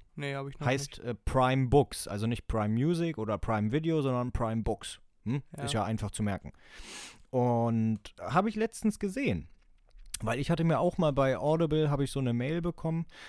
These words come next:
Speaker 2: dass ich einen Monat gratis oder so, weil ich Prime-Mitglied bin, das machen kann, keine Ahnung was.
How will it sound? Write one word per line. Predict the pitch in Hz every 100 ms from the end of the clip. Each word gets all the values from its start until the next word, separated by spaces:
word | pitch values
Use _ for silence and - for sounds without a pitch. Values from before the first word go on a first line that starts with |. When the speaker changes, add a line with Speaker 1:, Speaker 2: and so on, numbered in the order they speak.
| - -
Speaker 2:
dass | 127 -
ich | 131 - -
einen | 120 135
Monat | 135 135 117 -
gratis | 95 135 160 185 165
oder | 170 165
so, | 160
weil | 123 104
ich | -
Prime-Mitglied | 120 139 165 170 160 160
bin, | - 156 160 151 139
das | 127 -
machen | 143 - 165
kann, | 160 156 151
keine | 131 127
Ahnung | 131 180 185
was. | 185 -